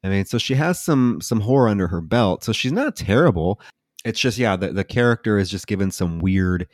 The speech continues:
choices, and I think that's the case with everybody in this movie. Like,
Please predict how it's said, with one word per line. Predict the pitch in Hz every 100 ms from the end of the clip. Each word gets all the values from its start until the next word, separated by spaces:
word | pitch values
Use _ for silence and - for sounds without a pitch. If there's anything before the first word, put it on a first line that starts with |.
| _ _ _ _ _
choices, | - - 110 107 - 90 80 82 -
and | 101 95 92 90
I | 120
think | - 185 -
that's | 156 -
the | 123
case | - 120 113
with | 107 - _
everybody | 90 98 131 139 147 147
in | 147
this | 147 -
movie. | 139 143 143 151 143 - - - -
Like, | 120 110 104 -